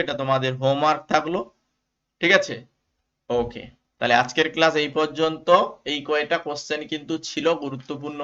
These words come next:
কোশ্চেন প্রাণের উৎপত্তি ও বিবর্তন থেকে, সবগুলো কোশ্চেন আমি আলোচনা করে দিলাম, ডিটেলসে বলে দিয়েছি, কিছু অ্যাডভান্স লেভেলের কোশ্চেন ছিল সেগুলো কিন্তু আমি আলোচনা করে দিলাম। তো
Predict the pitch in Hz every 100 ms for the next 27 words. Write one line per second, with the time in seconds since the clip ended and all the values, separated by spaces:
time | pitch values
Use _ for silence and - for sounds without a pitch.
0 | 147 139 135 165 175 - 143 135 135 135
1 | - 143 139 147 135 131 131 131 143 139
2 | 127 131 160 185 - _ - - _ -
3 | 170 151 151 165 175 175 160 - 160 151
4 | 139 135 120 123 123 143 147 143 143 147
5 | 143 151 156 151 127 123 143 143 147 147
6 | 139 143 143 151 151 165 160 143 120 127
7 | 117 120 131 139 143 139 143 143 127 127
8 | 131 143 139 143 147 156 151 117 120 120
9 | 123 123 147 139 147 123 113 - 127 131
10 | 156 160 151 107 - _ _ _ _ _
11 | _ _ _ -